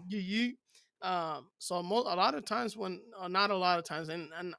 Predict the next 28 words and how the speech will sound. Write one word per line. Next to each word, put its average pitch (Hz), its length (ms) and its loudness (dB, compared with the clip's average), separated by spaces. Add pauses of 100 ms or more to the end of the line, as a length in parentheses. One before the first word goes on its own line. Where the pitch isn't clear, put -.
again, 185 320 6
I'm 175 140 2
not 202 120 6
gonna 202 120 0
go 196 120 2
into 196 180 -4
details, 185 440 -4
but 170 140 -8
there 214 180 4
has 262 240 6
been 277 180 -4
some 240 180 0
moments 220 460 0
that 180 120 -8
I've 180 160 -2
had, 208 300 2 (500)
you 196 80 -4
know, 180 300 0 (480)
uh, 151 220 -4
weird 240 560 0
interactions 196 680 -2
with, 175 220 -4
like, 165 180 -4
a 160 80 -4
realtor 160 580 -2
or 160 420 -6
a 147 120 -6
homeowner, 165 640 -4